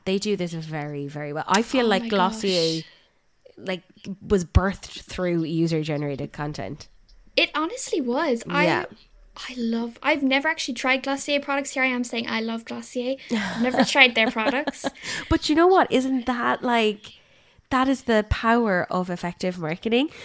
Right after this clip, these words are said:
Speaker 1: You love the brand, and yet you haven't
Speaker 2: Yeah.
Speaker 1: even tried a product.
Speaker 2: <laughs> I know.
Speaker 1: Like, that
Speaker 2: I
Speaker 1: is so powerful.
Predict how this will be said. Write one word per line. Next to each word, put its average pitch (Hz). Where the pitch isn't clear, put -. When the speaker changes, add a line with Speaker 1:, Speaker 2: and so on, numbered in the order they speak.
Speaker 1:
You 240
love 226
the 208
brand, 185
and 202
yet 185
you 185
haven't 180
Speaker 2:
Yeah. 170
Speaker 1:
even 170
tried 170
a 180
product. 170
Speaker 2:
<laughs> -
I 294
know. 302
Speaker 1:
Like, 247
that 320
Speaker 2:
I -
Speaker 1:
is 285
so 269
powerful. 240